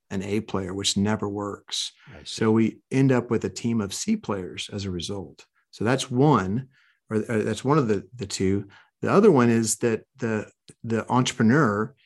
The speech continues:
Speaker 1: is, uh, perhaps the decision maker. And I'll speak for myself, but from my experience, this is a high percentage of the audience, perhaps if they're entrepreneurs, we don't know how to interview. We don't know how to hire.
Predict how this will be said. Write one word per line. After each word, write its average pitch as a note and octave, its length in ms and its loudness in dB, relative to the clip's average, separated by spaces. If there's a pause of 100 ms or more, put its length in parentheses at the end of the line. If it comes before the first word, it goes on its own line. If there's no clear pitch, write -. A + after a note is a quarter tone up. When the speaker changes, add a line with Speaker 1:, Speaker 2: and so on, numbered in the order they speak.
(280)
Speaker 1:
is, A#2 420 -2 (160)
uh, A#2+ 140 0
perhaps B2+ 560 0
the C#3+ 120 0
decision D3 500 4
maker. - 280 -14 (640)
And A2+ 120 0
I'll D3 120 4
speak F3 260 2
for E3 120 2
myself, C3+ 560 2
but A2+ 140 -2 (140)
from B2+ 140 -2
my B2+ 160 2
experience, B2 500 -2
this A2+ 220 -6
is G2+ 280 -4 (520)
a A2+ 100 -2
high - 320 4
percentage D3 540 4
of A#2 120 4
the B2 100 4
audience, B2+ 500 4
perhaps A#2 420 -4
if - 80 -10
they're A2 160 -2
entrepreneurs, G#2+ 640 -2 (480)
we C3+ 340 4
don't F3+ 300 6
know D#3 140 4
how D3+ 220 0
to D#3 100 -2
interview. D3 480 -4
We C3 100 0
don't F#3+ 120 2
know F#3 100 4
how E3 160 2
to C#3+ 80 -4
hire. A2+ 580 -4